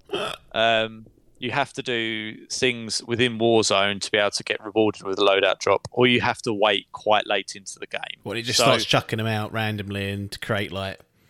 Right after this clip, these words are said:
Speaker 1: I guess, like, areas of battle where people are likely to flood
Speaker 2: Yeah.
Speaker 1: towards it. And
Speaker 2: Yeah, exactly, yeah. So they've basically removed that kind of initial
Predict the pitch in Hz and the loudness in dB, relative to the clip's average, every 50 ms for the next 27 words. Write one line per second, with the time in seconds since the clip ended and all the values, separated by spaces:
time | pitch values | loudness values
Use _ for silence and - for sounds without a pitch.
0 | _ _ _ - - 101 98 92 - - - - 95 92 92 - - _ _ _ | _ _ _ -18 -14 -12 -10 -8 -6 -6 -6 -6 -8 -8 -8 -10 -12 _ _ _
1 | _ _ _ _ _ _ _ _ _ _ _ _ - 120 107 101 95 90 92 95 | _ _ _ _ _ _ _ _ _ _ _ _ -6 -2 -2 -2 -2 -4 -6 -10
2 | 95 - 110 101 95 - 71 92 95 95 - 104 98 - - 101 98 98 98 104 | -8 -4 -2 -2 -2 -2 -6 -6 -6 -4 -2 -4 -4 -4 -8 -8 -8 -6 -6 -4
3 | 101 92 67 92 - - 101 98 87 - - - _ _ _ - - - 117 101 | -6 -6 -8 -8 -10 -10 -10 -10 -12 -14 -18 -20 _ _ _ -14 -6 0 2 2
4 | 160 - - 104 90 92 92 90 - - 95 - - 90 98 95 92 - _ _ | 2 2 0 -4 -6 -6 -8 -8 -10 -10 -10 -10 -10 -12 -12 -14 -14 -16 _ _
5 | _ _ _ _ - 165 160 131 110 104 104 107 104 - 113 101 - - - 104 | _ _ _ _ -4 0 0 2 2 0 -2 -4 -4 -4 -6 -6 -6 -8 -10 -8
6 | 101 98 101 95 92 92 - - - 131 123 120 120 120 - - - - - - | -6 -4 -2 0 -2 -2 -2 0 2 2 2 2 2 -2 -6 -12 -20 -20 -20 -20
7 | _ _ _ - 147 147 139 - - - - _ _ - 160 160 147 - - 143 | _ _ _ -2 0 0 0 -2 -6 -16 -20 _ _ 0 0 0 0 -2 -6 -6
8 | 127 123 120 127 131 135 135 131 117 - 123 110 - - - 123 120 117 101 120 | -6 -6 -6 -6 -4 -4 -4 -4 -2 -2 -2 -4 -4 -2 -2 -2 -2 -2 -4 -8
9 | 120 127 127 120 - - 131 117 113 110 110 104 - | -6 -6 -6 -6 -4 -2 -2 -2 -2 -2 -4 -8 -12